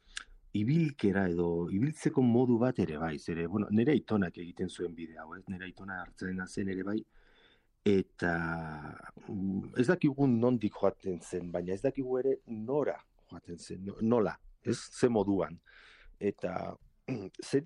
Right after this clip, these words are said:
ze, ze zaila den, ez dugu aipatu asto batekin joatia, ez? Ze zaila den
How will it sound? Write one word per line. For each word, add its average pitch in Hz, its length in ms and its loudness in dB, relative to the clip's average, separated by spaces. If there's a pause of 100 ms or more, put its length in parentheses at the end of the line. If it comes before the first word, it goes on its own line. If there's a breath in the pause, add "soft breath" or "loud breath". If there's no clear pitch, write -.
(140)
ze, - 300 0
ze 147 380 0
zaila 127 440 0
den, 101 220 -2
ez 98 160 -6
dugu 113 300 -4
aipatu 104 540 -4
asto 98 340 -8
batekin 92 540 -10
joatia, - 560 -18
ez? - 160 -20 (640 loud breath)
Ze - 160 -4
zaila 156 280 2
den 131 220 0